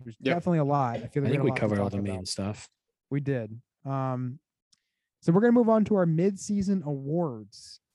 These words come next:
Speaker 2: <coughs>
Speaker 1: Some people are kind of the same as I, I changed a few, I kept the s-, some the same. Uh, so we can certainly get into it. Which one do we wanna start with?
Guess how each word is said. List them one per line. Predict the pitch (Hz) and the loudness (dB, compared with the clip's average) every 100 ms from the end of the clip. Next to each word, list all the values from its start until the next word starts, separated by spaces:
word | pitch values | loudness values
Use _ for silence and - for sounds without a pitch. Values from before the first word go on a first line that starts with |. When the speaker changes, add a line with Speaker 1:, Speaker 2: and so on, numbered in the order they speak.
| _ _ | _ _
Speaker 2:
<coughs> | - 988 - 247 - 127 - | -8 -8 -12 -12 -10 -12 -12
Speaker 1:
Some | - 170 170 170 | -6 0 0 0
people | - 170 170 170 170 170 170 - - | -2 -4 0 2 4 2 0 -6 -8
are | 151 147 | -6 -6
kind | 156 156 | -6 -6
of | 151 | -8
the | 147 | -8
same | 165 160 160 | -4 -2 -2
as | 147 | -4
I, | 135 147 156 147 139 | -4 -4 -6 -8 -8
I | 160 | -2
changed | 202 214 202 | 0 2 0
a | 196 | -2
few, | 185 190 185 | 0 2 2
I | 156 | 0
kept | 170 - | -6 -8
the | |
s-, | 156 - 165 143 | -12 -12 -14 -8
some | 160 156 | -4 -4
the | 139 | -4
same. | 147 127 147 175 _ _ _ _ _ - | -6 -4 -4 -6 _ _ _ _ _ -8
Uh, | 131 123 123 | -4 -2 -4
so | 120 139 | -2 -2
we | 131 131 | -2 -4
can | 127 | -6
certainly | 127 139 131 | -6 -6 -6
get | 127 127 | -8 -6
into | 127 127 139 | -8 -4 -4
it. | 135 | -2
Which | 170 - | -4 -2
one | 202 196 180 - | -2 0 -2 -6
do | 160 | -4
we | 165 | -2
wanna | 160 151 | 0 -2
start | - 156 120 | -4 -8 -8
with? | 95 | -14